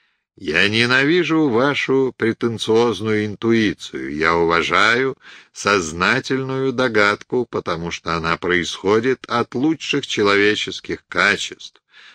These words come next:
смелости и скромности. Тридцатое августа. Кажется, пошлю к черту Пикассо и буду писать об одном Боре.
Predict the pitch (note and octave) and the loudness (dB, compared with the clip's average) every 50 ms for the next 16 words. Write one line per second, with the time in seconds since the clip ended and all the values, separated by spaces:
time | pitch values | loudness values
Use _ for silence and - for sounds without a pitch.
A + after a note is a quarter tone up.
0 | _ _ _ - - - - D#2+ D#2 E2+ G2 A2+ B2 C3+ C#3+ C#3+ C3 - - - | _ _ _ -8 -8 -8 -8 -4 0 2 2 4 4 2 2 0 0 -2 -6 -2
1 | - D3 D3 C#3+ - - B2 C3+ - - - - - F2+ F#2 F2 E2 C#2+ C2 B1 | -2 0 0 0 -2 -2 -4 -4 -4 -6 -8 -2 2 4 4 4 2 0 -4 -14
2 | A#1 - - - - _ _ - _ _ _ _ _ _ _ _ _ _ _ _ | -20 -18 -18 -18 -18 _ _ -20 _ _ _ _ _ _ _ _ _ _ _ _
3 | - _ _ _ _ _ _ _ _ _ _ _ _ _ _ _ _ _ _ _ | -20 _ _ _ _ _ _ _ _ _ _ _ _ _ _ _ _ _ _ _
4 | _ _ _ _ _ _ _ _ _ _ _ _ _ _ _ _ _ _ _ - | _ _ _ _ _ _ _ _ _ _ _ _ _ _ _ _ _ _ _ 2
5 | A2+ A#2 B2+ - - - F#3+ G3+ G3+ - F3 E3 D#3 C#3 G2+ F#2+ F#2+ F2+ E2 D2 | 4 4 4 4 2 0 2 2 2 2 2 2 2 0 2 2 2 2 2 0
6 | C2+ B1+ - - - - - _ _ _ _ _ _ _ _ _ _ _ _ _ | -6 -8 -10 -12 -12 -14 -20 _ _ _ _ _ _ _ _ _ _ _ _ _
7 | _ - B2+ D3+ F3 D#3 D#3 F3+ D3+ - - - - D#3 D#3 D#3 D3+ - _ C#3+ | _ 2 4 4 4 2 0 0 -2 -2 -6 -2 0 2 2 2 0 -2 _ 0
8 | C#3 C3 A#2 - B2 D3+ D#3+ B2+ - - - B2+ C#3 C#3+ - - D3+ C#3+ - - | 2 2 2 2 0 0 0 0 -2 0 2 2 2 0 0 -2 -4 -4 -2 -4
9 | D3 - - C#3+ C3+ A#2+ - - C#3 C3+ C3+ C3 A2+ G#2+ F#2 F2+ G2 F#2+ F2+ F#2 | -4 -2 -2 -2 -2 -2 0 0 2 2 2 2 0 0 2 2 2 2 2 0
10 | - - E2+ D#2+ - - - A2+ C3 C#3 - - - G#2+ F#2+ E2+ E2+ E2 D2 D#2+ | -2 -4 -6 -4 -4 -2 0 0 0 -2 -4 -6 -6 -4 -2 -2 -2 -4 -4 -2
11 | F2+ G2 A2+ B2 A#2 F2+ D2+ D#2+ E2+ E2+ E2+ E2 D#2+ D#2+ D#2+ D#2 | -2 -2 -2 -2 -4 -4 0 2 2 2 4 2 2 0 -2 -4